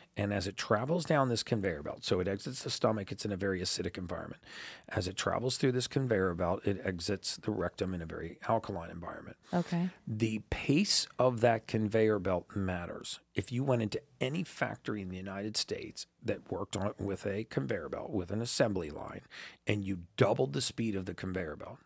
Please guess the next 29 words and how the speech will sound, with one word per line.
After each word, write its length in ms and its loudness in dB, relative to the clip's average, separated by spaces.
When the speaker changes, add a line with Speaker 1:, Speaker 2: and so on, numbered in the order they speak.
Speaker 1:
just 240 -8
walked 260 -4
into 220 2
the 80 4
factory 420 4
and 160 -4
doubled 280 2
the 60 -2
speed, 360 -8
what 240 4
would 120 2
happen 340 0
to 100 -2
that 120 -2
assembly 440 -4
line? 340 -14
Speaker 2:
Yeah. 280 0
Speaker 1:
It 80 2
would 180 0
absolutely 640 2
break 260 -4
down. 280 -10
If 240 2
you 80 4
cut 360 -2
the 60 -10
speed 360 -2
in 120 -4
half 560 -6